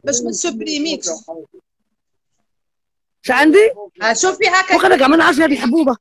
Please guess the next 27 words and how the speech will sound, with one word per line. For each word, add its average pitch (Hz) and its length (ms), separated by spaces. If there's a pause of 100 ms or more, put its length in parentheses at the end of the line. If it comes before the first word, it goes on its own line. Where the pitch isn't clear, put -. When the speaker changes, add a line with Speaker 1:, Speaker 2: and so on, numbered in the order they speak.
(120)
Speaker 1:
شوفي 440 440
كاين 381 280
كيل 392 360
اكس، - 300 (160)
كاين 311 240
كيل 403 300
اكس - 240
ابويي 349 460
فيه. 196 300 (1800)
اكس 359 260
هكا. 220 300
Speaker 2:
صح. 202 220
Speaker 1:
كيل 285 260
فيه، 202 260 (120)
كيل 302 300
اكس. - 260 (460)
Speaker 2:
صحيح. 196 340 (3500)
حي 196 220
عليا. 185 340 (120)
Speaker 1:
لا، 247 300
روحي 277 260
عاودي، 254 380
عاودي 269 260
روحي 311 280
في 349 100
الاكس 453 440
Speaker 2:
ندير. 285 260